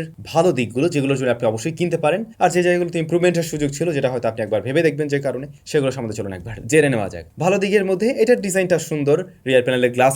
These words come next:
রয়েছে, যে বিষয়টা অনেকের থেকে এগিয়ে রাখবে এরকম প্রাইস পয়েন্ট এই ডিভাইসটাকে। Full এইচডি প্লাস রেজোলিউশনের ডিসপ্লে আছে, হান্ড্রেড টোয়েন্টি হার্টজ, নাইনটি হার্টজের মাঝে খুব একটা আহামরি তফাৎ নেই। তো যদি নাইনটি হার্টজ নিয়ে সন্তুষ্ট থাকেন, তাহলে এর ডিসপ্লে নিয়েও আপনারা সন্তুষ্ট থাকছেন। Then একশো আট মেগাপিক্সেলের মেইন শুটার একটা ডিসেন্ট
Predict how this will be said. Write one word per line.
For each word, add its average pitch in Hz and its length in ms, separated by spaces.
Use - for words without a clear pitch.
রয়েছে, 151 340
যে 131 100
বিষয়টা 139 400
অনেকের 156 420
থেকে 165 160
এগিয়ে 135 180
রাখবে 123 220
এরকম 120 220
প্রাইস 120 260
পয়েন্ট 135 180
এই 131 80
ডিভাইসটাকে। 135 540
Full 208 100
এইচডি 208 220
প্লাস 156 260
রেজোলিউশনের 160 360
ডিসপ্লে 147 300
আছে, 143 200
হান্ড্রেড 196 360
টোয়েন্টি 208 260
হার্টজ, 196 200
নাইনটি 160 220
হার্টজের 170 240
মাঝে 160 280
খুব 170 200
একটা 185 240
আহামরি 156 280
তফাৎ 143 420
নেই। 131 300
তো 139 60
যদি 156 140
নাইনটি 143 240
হার্টজ 139 160
নিয়ে 185 160
সন্তুষ্ট 180 240
থাকেন, 190 260
তাহলে 131 260
এর 117 80
ডিসপ্লে 113 280
নিয়েও 120 180
আপনারা 139 200
সন্তুষ্ট 95 320
থাকছেন। 107 360
Then 202 120
একশো - 180
আট 196 160
মেগাপিক্সেলের 208 420
মেইন 165 140
শুটার 196 160
একটা 170 140
ডিসেন্ট 139 240